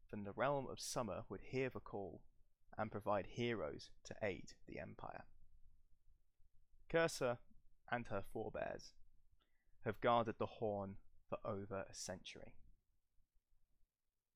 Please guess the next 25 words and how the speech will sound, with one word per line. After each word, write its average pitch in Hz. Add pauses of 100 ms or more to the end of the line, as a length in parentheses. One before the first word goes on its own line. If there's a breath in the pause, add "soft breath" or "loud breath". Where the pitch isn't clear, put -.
until 117
the 101
Scop -
decided 160
that -
now 110 (640)
was 107
the 107
moment 101
to -
draw 98
upon -
its -
power. 85 (1400 soft breath)
Accompanied 135
only 127
by 104
her 98
apprentice, - (640 soft breath)
she -
travelled 127
to 107
Rundhal 107
in 101
Kalavesa 107